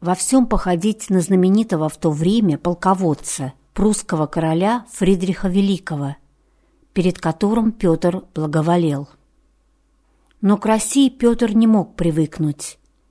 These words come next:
не любил ее и думал только о своих галштинских офицерах и солдатах, которых в тысяча семьсот пятьдесят пятом году ему разрешили привезти в Россию.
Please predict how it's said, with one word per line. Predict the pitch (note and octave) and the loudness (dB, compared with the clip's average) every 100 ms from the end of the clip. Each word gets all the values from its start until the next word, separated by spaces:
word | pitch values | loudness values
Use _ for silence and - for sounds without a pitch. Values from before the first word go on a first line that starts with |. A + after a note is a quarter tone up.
| - | 0
не | F#3+ | 2
любил | G3+ G#3 D#3 F#3 E3+ | 4 4 4 2 4
ее | D#3+ D3+ D3+ D#3 - - _ _ _ - | 2 2 -2 -4 -12 -20 _ _ _ -6
и | F#3+ | 0
думал | F3+ G#3+ A3+ | 4 6 4
только | A3 G#3+ G3+ F#3+ F#3+ - | 0 2 2 2 -4 -4
о | F#3 | -6
своих | - F#3 F#3+ F3+ | -2 0 0 0
галштинских | F3 F3 - - G3+ F#3+ - G3 - - | 0 -2 -2 -4 -2 -2 -4 -8 -8 -6
офицерах | F3+ F#3 - G#3+ G3 G3 - | -4 -4 -4 -2 0 -2 -6
и | F#3+ | -6
солдатах, | - F#3 F3+ E3 D#3 - - - - - _ _ - | -2 -2 0 -2 -2 -6 -6 -8 -10 -14 _ _ -4
которых | F3 F3 F#3 E3+ | -2 2 4 4
в | - | 0
тысяча | - F#3 F#3 - | -2 0 -2 -4
семьсот | - F3+ - G3 - | -4 -2 0 -2 -2
пятьдесят | F#3 E3 E3 F#3 - | -6 -4 -2 -2 0
пятом | F3+ E3+ D#3+ | -2 0 0
году | D#3+ E3 D#3+ G#3+ B3 - | 2 2 2 0 -2 -10
ему | D#3+ F3 F3 | 0 4 4
разрешили | D#3+ F3 D#3+ - G#3 A3 | 4 2 0 0 0 2
привезти | - D#3+ D#3 - F3 | 2 2 0 0 0
в | E3+ | 0
Россию. | E3+ - - C#3 C3 B2+ | 0 -2 -4 -2 -4 -6